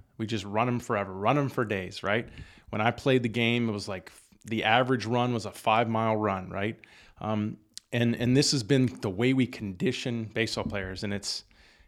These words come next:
it's so old school, it's almost, uh, nauseating to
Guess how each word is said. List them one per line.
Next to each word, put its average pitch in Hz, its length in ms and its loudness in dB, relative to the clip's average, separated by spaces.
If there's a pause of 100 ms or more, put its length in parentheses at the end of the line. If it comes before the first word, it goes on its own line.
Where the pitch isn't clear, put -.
it's 110 160 -2
so 175 340 8
old 139 240 6
school, 107 460 2
it's 104 160 -4
almost, 123 500 -2
uh, 104 220 0
nauseating 101 840 0
to 104 160 -4